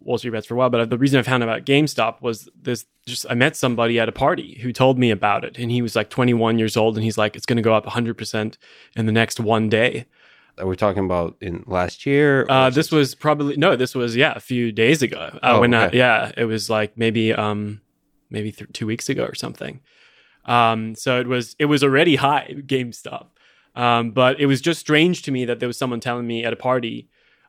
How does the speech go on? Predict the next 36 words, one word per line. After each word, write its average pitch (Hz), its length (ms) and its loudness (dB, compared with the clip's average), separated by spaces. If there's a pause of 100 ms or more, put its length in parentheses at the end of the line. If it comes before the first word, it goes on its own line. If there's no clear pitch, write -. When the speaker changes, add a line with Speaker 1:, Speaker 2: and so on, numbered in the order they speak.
Speaker 1:
uh, 110 640 2
how 131 240 0
to 123 80 -4
trade 123 380 -4
stocks - 540 0
who 123 80 -6
was, 113 100 -8
like, 117 140 -2
twenty-one 117 520 -2
years 113 220 -6
old. 131 360 -4 (500)
Um, 110 600 2 (140)
and, 110 460 0
uh, 107 440 2 (560)
and 117 140 -2
I - 40 -2
started 110 440 0 (140)
to, - 160 -20 (100)
yeah, 135 180 2
I 107 40 -2
started 117 280 -2
to 123 80 -8
look 120 180 0
into 123 260 2
it. 110 180 -10
And, 107 300 -8
um, 104 340 -8 (640)
yeah, 147 140 4
and 107 80 -2
he, 127 300 0
and 131 100 4
he 123 80 4
did 139 200 4
make, 117 220 -2
he 123 200 -12
made, 117 160 -6